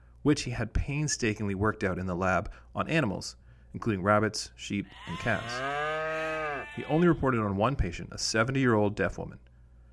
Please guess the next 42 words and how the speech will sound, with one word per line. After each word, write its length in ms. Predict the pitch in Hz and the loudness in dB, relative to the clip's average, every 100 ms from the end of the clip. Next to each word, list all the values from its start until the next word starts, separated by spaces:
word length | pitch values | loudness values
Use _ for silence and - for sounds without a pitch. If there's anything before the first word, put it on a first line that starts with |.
| - | -20
She 160 | - - | -4 0
had 100 | 131 | 0
fractured 560 | - 131 131 - 147 139 | 4 4 4 0 0 0
her 100 | 143 | -4
femur, 540 | - 120 104 104 131 - - - | -2 -2 0 0 -4 -10 -20 -16
which 140 | 101 | -14
is 60 | - | -8
in 100 | 104 | -6
her 100 | 107 | -2
leg, 300 | 85 82 - - - - | -2 -2 -8 -20 -20 -2
six 260 | - 131 | 0 2
days 320 | - 107 113 | 2 2 2
prior 320 | - - 101 101 | -2 0 2 0
to 100 | 101 | 0
the 120 | 95 | 0
operation. 500 | 87 98 90 85 - - - - - - - - - - - | 0 0 -2 -2 -8 -16 -20 -20 -20 -20 -20 -20 -20 -20 -10
On 160 | - 110 | -2 4
that 200 | 127 135 | 4 4
evening, 400 | 120 110 113 143 - - | 2 0 -4 -6 -14 2
half 200 | 117 120 | 2 4
an 60 | |
hour 140 | 131 131 | 2 2
before 320 | 127 - 123 | 0 0 2
being 180 | 123 123 | 2 0
put 180 | - 110 | -2 -2
to 80 | 117 | 0
bed, 220 | 98 101 | 2 0
she 140 | - | -4
suddenly 400 | 87 - 120 147 | -2 4 4 4
collapsed 460 | 156 147 110 104 - - - - | 2 4 4 2 -6 -20 -14 -4
with 200 | 117 - | -4 -2
profuse 440 | 98 - 147 156 | -4 2 4 4
sweating, 440 | - 110 95 101 - - - - - | 2 2 2 -2 -8 -18 -20 -12 0
moaning, 420 | 117 120 123 120 - - - | 2 2 -2 -6 -12 -20 -10
complaining 440 | - 101 127 143 | -8 -4 -2 0
of 80 | 127 | 0
severe 380 | - 104 113 127 | 0 0 4 4
distress, 600 | 127 - - 87 101 - - - - - - | 2 -2 0 0 -2 -6 -10 -20 -20 -20 -6
and 120 | 104 | -2
then 100 | 104 | 0
lost 300 | 101 98 - | 4 4 2
consciousness. 640 | - 92 98 - - - | -2 -4 -6 -10 -10 -12